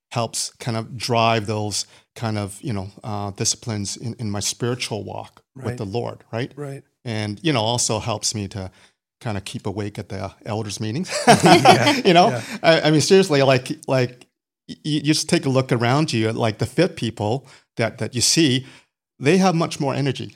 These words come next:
Speaker 1: like, and it could be
Speaker 2: Sure.
Speaker 1: very subtle,
Speaker 2: Sure.
Speaker 1: but, but they, they'll pay attention more.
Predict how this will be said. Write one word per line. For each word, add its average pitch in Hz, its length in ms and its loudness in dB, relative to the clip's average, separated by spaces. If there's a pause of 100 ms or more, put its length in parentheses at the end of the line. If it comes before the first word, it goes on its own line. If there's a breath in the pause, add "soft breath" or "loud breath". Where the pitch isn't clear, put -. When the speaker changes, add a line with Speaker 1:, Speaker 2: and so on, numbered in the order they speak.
(120)
Speaker 1:
like, 113 320 -8 (240)
and 120 220 -2
it 127 80 -2
could 156 120 -2
be 160 60 2
Speaker 2:
Sure. 131 80 2
Speaker 1:
very 147 140 2
subtle, 131 380 0
Speaker 2:
Sure. 131 120 -8
Speaker 1:
but, - 300 -4
but 110 160 -4
they, 123 220 0
they'll 117 240 0
pay 135 200 -2
attention 131 640 -4
more. 160 260 -4